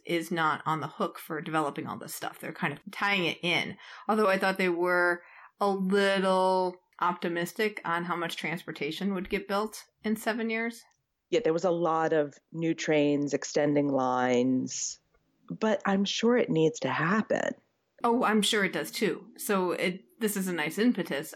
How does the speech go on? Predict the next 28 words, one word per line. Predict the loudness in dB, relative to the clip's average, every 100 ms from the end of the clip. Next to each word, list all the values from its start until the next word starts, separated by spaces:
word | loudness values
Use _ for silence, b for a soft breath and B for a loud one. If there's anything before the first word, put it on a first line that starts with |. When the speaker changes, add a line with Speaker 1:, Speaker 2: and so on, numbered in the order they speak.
| -2
Speaker 1:
I'm | -2 -2 -6
curious | -4 -2 -2 -4
to |
see | -6 -6 -6
what | -6 -6 -4
will | -6 -6
actually | -6 -8 -10 -12 -8
get | -6 -6
accomplished, | -8 -6 -6 -6 -16 -16 -20 _ b b b b b b _
to | -8
be | -8
quite | -6 -8
honest. | -8 -12 B 0
There | 2
was | 2
something | 2 0 2 2
else. | 2 0 -4 -4
Wait, | -2 -2 -4 -4
so | -2 2 2
there, | 2 2 4 2 0
the, | -2 2 2 2
the | 0 0
cities | 2 2 2
are | 2 0
kind | 0 -2
of | -2
spread | -4 -4
apart, | -2 0 0